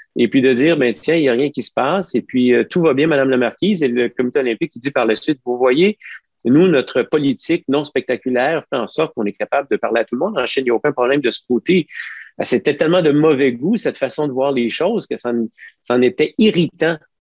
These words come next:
Et, et de voir que maintenant, bon, on continue finalement à suivre les, les, les, les, les lignes du, du, euh, du mouvement chinois. On dit qu'on veut pas se mélanger, on veut pas se mêler de politique interne, mais c'est, non seulement on s'en mêle pas, mais on fait partie de la politique interne en ce moment de ce pays. On en,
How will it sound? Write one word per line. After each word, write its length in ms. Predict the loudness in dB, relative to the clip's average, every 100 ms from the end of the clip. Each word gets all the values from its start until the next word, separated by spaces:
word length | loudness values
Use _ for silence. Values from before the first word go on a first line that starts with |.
| _ -4
Et, 500 | 0 2 2 2 0
et 60 |
de 80 | 0
voir 260 | 2 0 0
que 60 |
maintenant, 360 | 0 -2 -2 -4
bon, 320 | -2 -4 -4 -4
on 120 | -4
continue 520 | -2 -2 -2 -2 -2
finalement 480 | -2 -2 0 0 0
à 80 | -2
suivre 640 | -6 -4 -2 0 0 0
les, 240 | 0 2 0
les, 260 | -2 -2 -2
les, 180 | -4 -6 -12 -20 -20 _
les, 260 | -4 -2 0
les 220 | 2 4
lignes 500 | 4 4 4 2 2
du, 260 | 0 0
du, 360 | 0 -2 0 0
euh, 500 | 0 0 -2 -4 -6 -10 -18 -20 -14 -10
du 200 | 0 4
mouvement 320 | 6 6 2
chinois. 320 | 2 2 4
On 60 | 4
dit 140 | 2
qu'on 120 | 2
veut 140 | 2 2
pas 100 | 0
se 120 | 0
mélanger, 500 | 2 2 0 0 0
on 80 | -2
veut 120 | -2
pas 120 | -2 -2
se 100 | 0
mêler 300 | 0 0 -2
de 80 |
politique 420 | -2 -4 -6 -6 -4
interne, 640 | -4 -2 0 0 0 -2 -6 _ _
mais 300 | -2 0 0
c'est, 200 | -4 -2
non 140 | -2 0
seulement 280 | 2 2
on 40 | 2
s'en 160 | 0
mêle 180 | 0 0
pas, 180 | 0 0
mais 100 | 2
on 60 | 0
fait 140 | 0
partie 360 | -2 -4 -4 -2
de 40 |
la 60 | -2
politique 480 | -4 -6 -6 -4
interne 400 | -2 -2 0 0
en 80 | -4
ce 140 | -6 -6
moment 240 | -4 -2
de 100 | -4
ce 160 | -4 -4
pays. 320 | 0 2 2
On 140 | 2
en, 160 | 0